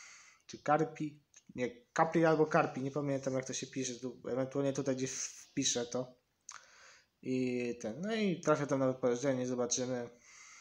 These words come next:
Mm, jak oglądałem Calcio Merito, y, i Janek Rusinek robił, w ogóle Janek, jeżeli to oglądasz, to cię pozdrawiam. E, fajne materiały. E,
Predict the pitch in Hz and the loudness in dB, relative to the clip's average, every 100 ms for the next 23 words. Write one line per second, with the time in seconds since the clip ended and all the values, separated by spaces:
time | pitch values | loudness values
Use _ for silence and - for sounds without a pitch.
0 | - _ _ _ - - - _ _ _ | -20 _ _ _ -20 -20 -20 _ _ _
1 | _ _ - 123 120 117 117 117 120 120 | _ _ -20 -16 -14 -14 -14 -14 -14 -14
2 | 120 123 123 123 135 143 160 170 170 180 | -12 -10 -10 -4 4 4 6 6 10 10
3 | 175 180 170 175 160 160 170 170 170 170 | 10 8 6 6 4 4 2 4 8 8
4 | 165 - - - 117 120 123 123 120 - | 6 2 -12 -6 -2 0 2 0 -2 -10
5 | _ _ _ _ _ _ _ - - - | _ _ _ _ _ _ _ -14 -12 -2
6 | 131 131 135 131 131 - - - _ _ | 2 4 4 2 -2 -12 -20 -20 _ _
7 | - 143 139 135 139 - 139 139 131 - | 0 4 4 2 -4 -2 0 0 0 0
8 | 135 135 120 127 131 127 - 127 151 156 | 0 0 2 2 2 0 -4 2 6 8
9 | 151 156 156 151 143 143 143 143 147 139 | 10 8 6 4 2 4 4 4 2 4
10 | 147 143 135 123 127 135 151 156 160 160 | 2 0 -4 -4 -2 4 6 6 6 0
11 | - - - - - _ _ - 113 113 | -8 -20 -20 -20 -20 _ _ -8 -4 -4
12 | - - 143 139 135 135 127 147 165 - | -4 6 6 6 2 2 4 4 0 -6
13 | _ _ - 107 | _ _ -14 -12